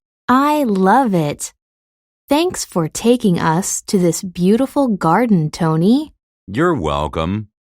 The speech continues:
Speaker 2: It's my job. Do you want me to take a picture of you?
Speaker 1: Sure. Oh no, I can't find my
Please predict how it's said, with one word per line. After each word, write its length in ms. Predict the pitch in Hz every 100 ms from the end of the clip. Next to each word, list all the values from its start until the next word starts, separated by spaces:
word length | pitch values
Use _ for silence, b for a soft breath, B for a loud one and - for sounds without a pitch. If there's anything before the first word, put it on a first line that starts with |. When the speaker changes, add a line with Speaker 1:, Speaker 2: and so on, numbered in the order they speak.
| _ _
Speaker 2:
It's 320 | 143 165 -
my 220 | 110 92 85
job. 560 | 85 80 69 60 - _ _ _ _ _ -
Do 80 | 80
you 240 | 123 175
want 400 | 95 85 95 101
me 260 | 110 110 107
to 120 | 73
take 340 | - 90 92
a 80 | 71
picture 640 | - 85 82 - 101 101
of 260 | 98 98 95
you? 360 | 107 113 113 - _ _ -
Speaker 1:
Sure. 760 | - - 277 339 254 165 156 _ _ _ _ _ _ _ _ _ _ _ _ _
Oh 360 | 370 370 262 220
no, 880 | 208 214 254 311 330 233 175 165 - _ _ _ -
I 160 | 214
can't 560 | 214 - 339 330 185 -
find 480 | - 269 302 240 196
my 240 | 175